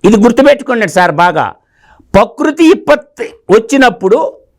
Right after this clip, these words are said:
న్యాచురల్ డిజాస్టర్స్ వచ్చినప్పుడు క్రాప్ ఇన్సూరెన్స్ రైతుని నిలబెట్టద్దండి.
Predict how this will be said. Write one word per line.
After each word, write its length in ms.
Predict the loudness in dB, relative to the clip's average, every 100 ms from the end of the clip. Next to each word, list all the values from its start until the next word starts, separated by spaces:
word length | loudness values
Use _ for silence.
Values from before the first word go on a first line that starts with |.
| _ _
న్యాచురల్ 520 | 0 0 0 0 0 0
డిజాస్టర్స్ 680 | -2 -2 -2 -4 -8 -2
వచ్చినప్పుడు 720 | -2 0 -2 0 0 0 0 -4 _ _ _ -4
క్రాప్ 360 | 0 2 0 -6
ఇన్సూరెన్స్ 540 | -4 -2 0 -2 2 0 0 -4 -2
రైతుని 340 | 0 0 -2 0
నిలబెట్టద్దండి. 840 | 2 2 0 -2 -4 -4 -4 -10